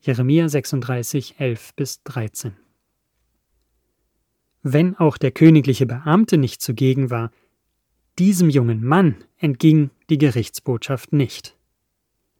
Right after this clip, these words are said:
Er hätte sagen können, „Das geht mich nichts an. Das fällt in den Aufgabenbereich meines Vaters.“ Aber nichts dergleichen. Er übernahm für den abwesenden Vater Verantwortung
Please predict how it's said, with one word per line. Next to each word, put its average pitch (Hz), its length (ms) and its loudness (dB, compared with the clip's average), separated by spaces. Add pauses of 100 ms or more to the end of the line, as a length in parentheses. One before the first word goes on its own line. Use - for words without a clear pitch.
(440)
Er 175 80 0
hätte 180 180 2
sagen 165 340 4
können, 156 380 2 (640)
„Das 170 200 0
geht 156 220 4
mich 131 240 0
nichts - 380 -6
an. 113 180 -10 (540)
Das - 160 -2
fällt - 480 4
in 147 80 -2
den 139 140 -2
Aufgabenbereich 123 720 -8
meines 143 300 -2
Vaters.“ - 600 -12 (1300)
Aber 175 220 0
nichts - 320 -2
dergleichen. 117 540 -10 (720)
Er 175 360 0
übernahm 143 600 -2
für - 220 -6
den 127 180 -8
abwesenden 151 720 -2
Vater 123 460 -6
Verantwortung 151 880 -2